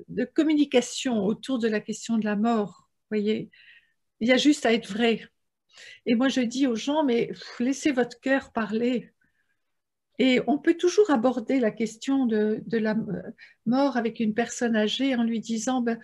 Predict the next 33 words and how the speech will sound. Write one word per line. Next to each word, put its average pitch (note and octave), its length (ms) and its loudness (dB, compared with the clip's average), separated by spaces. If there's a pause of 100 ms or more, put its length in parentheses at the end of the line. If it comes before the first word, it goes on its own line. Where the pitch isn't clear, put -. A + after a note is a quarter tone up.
(760)
euh, - 520 -4
si, - 300 -10
si - 140 -2
elle A#3 160 2
tend A#3+ 160 2
une A#3 140 2
perche, E4 420 0
ben A#3+ 140 4
oui, E4+ 340 6
tu, A3+ 260 -6 (640)
voilà, D#4 360 -4 (300)
vous A#3 160 0
arrivez A#3+ 340 2
au, A3+ 120 0 (200)
au, F3 220 -8 (380)
au G3 160 0
bout A#3 220 0
de B3 100 0
votre B3 340 0
vie. » E4 420 2 (340)
Le A#3+ 140 2
bout B3 220 2
de A#3+ 80 0
la A#3 100 6
vie, A#3+ 300 0
ben, G3 300 -2
on, G#3+ 220 0
on A#3 140 0
est C4+ 120 2
dans A#3+ 140 2
la, A3+ 200 4
dans G#3+ 220 2
la A3 280 0